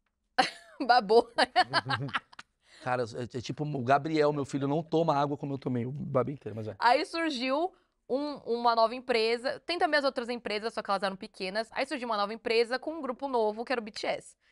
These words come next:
Speaker 1: Isso em dois mil e treze, quatorze. E aí, eles fizeram meio que o oposto do que a Coreia fazia, porque a Coreia é mui-,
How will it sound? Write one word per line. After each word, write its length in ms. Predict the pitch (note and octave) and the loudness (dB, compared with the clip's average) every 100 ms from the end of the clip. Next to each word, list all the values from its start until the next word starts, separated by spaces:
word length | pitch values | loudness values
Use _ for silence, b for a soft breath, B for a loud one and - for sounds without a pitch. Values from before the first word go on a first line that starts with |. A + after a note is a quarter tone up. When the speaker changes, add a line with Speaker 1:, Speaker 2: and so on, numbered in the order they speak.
| _ | _
Speaker 1:
Isso 140 | - G#3+ | -14 0
em 40 | |
dois 120 | A#3 | 0
mil 120 | A3+ A#3+ | 0 -4
e 20 | |
treze, 380 | C4 A3+ A3+ A#3+ | -2 0 0 -2
quatorze. 600 | C4 A3 C#3 D#3 D3+ - _ _ _ _ _ _ - | -4 -4 -8 -8 -16 -18 _ _ _ _ _ _ -4
E 120 | D4+ | 0
aí, 360 | E4 E4+ G4 D4+ | 2 0 -2 -2
eles 180 | C4+ | -2
fizeram 300 | D4+ C#4+ C#4 | 0 0 0
meio 220 | D4 C#4+ C#4+ | 0 -4 0
que 80 | |
o 40 | D4 | 0
oposto 440 | D4 C#4 C#4 C#4+ | 2 2 2 0
do 120 | C#4 C#4+ | -8 -6
que 80 | |
a 60 | D4 | -4
Coreia 260 | C4+ B3+ B3+ | 0 0 0
fazia, 320 | C#4+ C4 A#3+ | -2 0 -2
porque 120 | - | -2
a 40 | A3 | -2
Coreia 320 | A3+ G#3+ A3+ | 0 0 -2
é 20 | |
mui-, 220 | A3+ A#3 | -4 -8